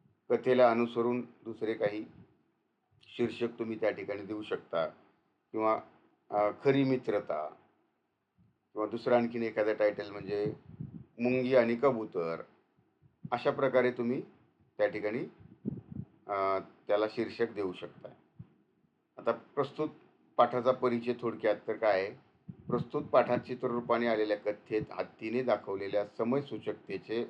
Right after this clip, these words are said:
व चातुर्याचे वर्णन केलेले आहे. खाली मित्रांनो, या पाठामध्ये जे शब्द आलेले आहेत त्या शब्दांचे अर्थ म्हणजे शब्दार्थ,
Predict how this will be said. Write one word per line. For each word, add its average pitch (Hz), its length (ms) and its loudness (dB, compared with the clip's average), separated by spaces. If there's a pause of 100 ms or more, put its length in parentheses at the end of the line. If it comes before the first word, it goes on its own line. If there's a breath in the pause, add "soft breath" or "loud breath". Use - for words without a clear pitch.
व 95 100 -10
चातुर्याचे 101 680 -4
वर्णन 95 360 -2
केलेले 95 340 -4
आहे. - 360 -14 (1080)
खाली 127 160 2
मित्रांनो, 147 440 2
या 147 160 6
पाठामध्ये 127 720 2 (680)
जे 107 80 -8
शब्द 120 360 0
आलेले 104 320 4
आहेत 95 220 -2
त्या 92 240 -8
शब्दांचे 101 580 -2
अर्थ 95 320 0
म्हणजे 95 320 -6
शब्दार्थ, 107 680 0